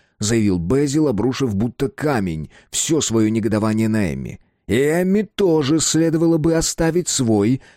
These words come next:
перед тем, как она отметилась". Эмми вдруг поняла, что она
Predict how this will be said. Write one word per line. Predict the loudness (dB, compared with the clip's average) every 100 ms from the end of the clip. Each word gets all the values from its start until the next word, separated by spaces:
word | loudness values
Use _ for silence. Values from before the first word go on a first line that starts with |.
| _
перед | 0 0
тем, | 0 -2
как | -2 -2 -2
она | -2 0 -2
отметилась". | 0 0 0 -2 -4 -4 -6 -10 -12 _ _ _ -2
Эмми | 0 2 0
вдруг | 0 -2 -2 -2
поняла, | 0 2 0
что | 0 -2
она | -2 0 -2 -2